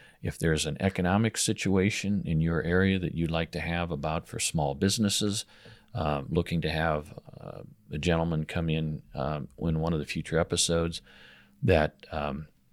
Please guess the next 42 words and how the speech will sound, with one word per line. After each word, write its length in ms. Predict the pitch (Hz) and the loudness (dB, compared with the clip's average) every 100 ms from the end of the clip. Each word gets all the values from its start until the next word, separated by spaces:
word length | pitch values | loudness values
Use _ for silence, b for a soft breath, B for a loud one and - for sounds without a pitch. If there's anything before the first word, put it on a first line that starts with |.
| - - - _ _ - - | -20 -20 -20 _ _ -6 2
deals 320 | 85 82 82 | 4 4 4
strictly 380 | - 90 - 85 | 0 0 0 0
with 180 | 80 85 | 0 0
S 200 | 78 - | -2 -2
B 220 | 78 92 | 2 4
A 120 | 117 | 6
loan 400 | 90 82 76 - | 4 2 0 -2
and, 240 | 76 73 76 | -6 -6 -4
uh, 160 | 78 | -4
funding. 460 | - 82 76 67 65 B B B B B B - 160 | -4 -2 -2 -4 -10 B B B B B B -12 -6
Um, 440 | - 80 71 76 - _ _ _ - | -4 -2 -4 -8 -16 _ _ _ -2
we 160 | 98 | 2
also 460 | 80 95 - 90 85 | 4 4 4 2 2
want 300 | 76 82 76 | 2 -2 -2
to 100 | 78 | -4
have, 400 | 87 80 78 78 - | -4 -2 -4 -4 -8
i-, 60 | - | -6
is 200 | 92 85 | -4 0
there 160 | 90 | 4
anything 380 | 95 95 95 82 | 4 4 2 -4
specific, 640 | - - - 120 - 69 - | -4 -4 0 0 -2 -6 -4
like, 320 | 73 71 - b b - | -6 -6 -12 b b 0
you 100 | 95 | 4
know, 240 | 78 73 - _ - - - | 4 2 -4 _ -20 -20 -2
do 100 | 90 | 4
you, 300 | 87 85 78 - - - _ _ _ _ _ - | 6 4 0 -8 -18 -20 _ _ _ _ _ -12
uh, 140 | - - | -10 -4
wanna 280 | - 101 92 | 4 8 8
know 220 | 92 90 | 6 4
more 300 | 87 90 85 | 2 2 0
about 340 | 80 80 78 | 0 -2 -2
what 100 | 87 | 0
an 120 | 85 78 | 0 0
emergency 560 | 78 98 90 76 65 | 2 0 0 -6 -8
fund 340 | - 87 76 78 | -4 -2 0 2
is 300 | 113 87 - | 4 2 -2
and 120 | 76 | 0
get 160 | 85 | 2
into 220 | 87 90 73 | 2 0 0
detail 460 | 82 - - 71 | -2 -2 0 0
on 180 | 65 67 | 0 -6
that? 240 | 65 65 | -8 -10